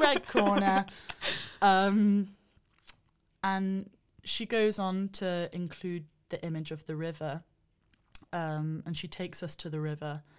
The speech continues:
Speaker 1: "Until we are rivered, we are rearranged." And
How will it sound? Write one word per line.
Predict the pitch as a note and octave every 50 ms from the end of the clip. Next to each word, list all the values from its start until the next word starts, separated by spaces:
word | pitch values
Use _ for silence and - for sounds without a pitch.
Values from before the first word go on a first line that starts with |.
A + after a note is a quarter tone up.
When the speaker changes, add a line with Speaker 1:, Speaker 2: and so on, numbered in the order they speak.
| _ _ _ _ _ _ _ -
Speaker 1:
"Until | F3 E3+ D3+ - - F#3 F3 E3+ D#3+
we | D#3 D#3+ D#3+ - -
are | E3+ F3 F3 E3+
rivered, | D#3 D#3 D3 D3 - C#3+ C#3 D3 D3+ - - - _ -
we | D#3+ E3+ D#3
are | D3+ C#3+ C#3+ C#3+ D3 D3+
rearranged." | D3+ D#3+ D3+ C#3+ C#3+ C#3+ C#3+ D3 D3+ D3 C#3+ C#3+ D3 D3 - - - - _ _ _ _ _ _ _ _ -
And | D#3 D3+ D3 D3 D3 D3 D3 D3 C#3+ C#3+ C#3+ C#3+